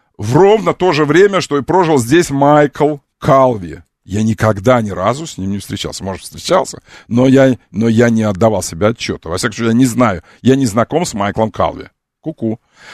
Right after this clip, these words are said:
Он, оказывается, был Баринг Восток, вот этот. Какой-то офигенский чувак, якобы, который якобы похитил два с половиной миллиарда рублей у Банка Восточный, как передаёт тасс. Но тасс зря не передаст.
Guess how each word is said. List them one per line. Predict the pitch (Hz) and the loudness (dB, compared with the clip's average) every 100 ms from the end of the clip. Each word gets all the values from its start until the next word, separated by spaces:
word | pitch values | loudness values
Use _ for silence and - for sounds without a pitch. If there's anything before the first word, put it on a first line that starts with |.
| - - | -20 -2
Он, | 151 175 | 0 2
оказывается, | 165 - 185 190 - | 2 2 2 2 -2
был | 147 151 | -2 0
Баринг | 113 143 147 127 | 2 2 2 0
Восток, | 120 - 104 - | -2 -2 -8 -10
вот | 95 | -10
этот. | 120 127 - _ _ | -10 -12 -16 _ _
Какой-то | 120 - 185 147 | -2 2 2 4
офигенский | 135 139 120 127 170 - | 2 0 -4 0 0 -2
чувак, | 151 - 110 85 73 - | -6 -4 -4 -4 -8 -4
якобы, | 98 95 - 110 135 - _ _ - - | -2 -2 -4 -8 -10 -14 _ _ -20 -4
который | 139 - 180 165 147 | 0 0 2 4 4
якобы | 135 165 151 127 117 113 | 4 2 2 -2 -4 -4
похитил | - 127 151 127 110 | -2 -2 -2 -4 -2
два | 110 | 0
с | 113 | 0
половиной | 123 120 110 | 2 2 2
миллиарда | 110 110 92 104 | 2 2 2 0
рублей | 107 101 110 98 | 0 0 0 0
у | 90 | -2
Банка | 82 104 101 95 | -4 -4 -4 -4
Восточный, | 87 87 - 85 71 - 110 139 _ | -4 -6 -10 -12 -12 -10 -10 -10 _
как | 101 | -2
передаёт | 120 110 131 - | 0 2 0 0
тасс. | 92 - - - | -4 -4 -14 -14
Но | |
тасс | 101 107 104 | -2 0 0
зря | 107 107 120 | -2 0 0
не | 110 | 0
передаст. | 143 180 165 | -4 -4 -6